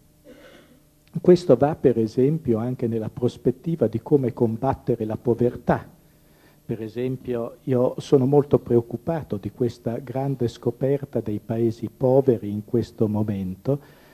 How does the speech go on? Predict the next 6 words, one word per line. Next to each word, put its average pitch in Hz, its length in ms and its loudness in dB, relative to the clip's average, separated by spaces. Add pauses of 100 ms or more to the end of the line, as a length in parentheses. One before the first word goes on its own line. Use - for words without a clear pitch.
(160)
eh, 120 320 0
e 131 260 2
della 117 460 0
necessità 127 680 -2
di, 113 300 -4 (320)
eh, 120 300 -4